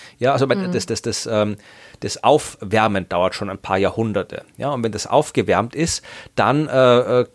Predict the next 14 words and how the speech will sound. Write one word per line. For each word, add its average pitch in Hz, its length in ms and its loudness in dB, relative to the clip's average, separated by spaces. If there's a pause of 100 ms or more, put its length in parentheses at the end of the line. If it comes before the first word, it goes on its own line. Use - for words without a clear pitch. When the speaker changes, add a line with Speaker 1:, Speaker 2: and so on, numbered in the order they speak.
(400)
Speaker 1:
kannst 123 360 -4
du 135 60 0
irgendwie, 120 240 0
musst 123 180 -2
du 120 60 -2
das 110 100 -2
ganze 120 220 0
andere 131 300 0
Gas 107 400 2
irgendwie, 117 360 0
äh, 113 320 4
die 123 220 -16
ganze 107 200 -2
eben 98 140 -6